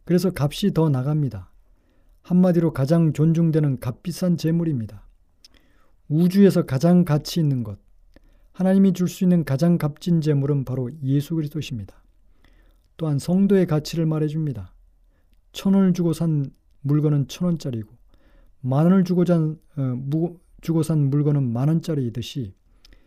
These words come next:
그리스도로 구원받은 그리스도인들은 모두 한 사람 한 사람 예수님짜리입니다. 세 번째는 흠 없는 것이어야 했습니다. 흠이 없어야 하기에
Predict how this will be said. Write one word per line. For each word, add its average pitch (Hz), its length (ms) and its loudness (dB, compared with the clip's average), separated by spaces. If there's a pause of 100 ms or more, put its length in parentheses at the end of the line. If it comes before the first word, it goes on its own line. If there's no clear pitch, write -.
(320)
그리스도로 185 420 2
구원받은 175 560 4
그리스도인들은 156 600 0
모두 156 320 0
한 147 180 -2
사람 170 240 -2
한 151 140 -2
사람 147 280 -4
예수님짜리입니다. 160 1200 -2 (960)
세 - 220 0
번째는 180 420 2
흠 208 220 2
없는 208 240 4
것이어야 160 460 0
했습니다. 120 580 -8 (840)
흠이 202 320 4
없어야 160 420 2
하기에 143 440 -2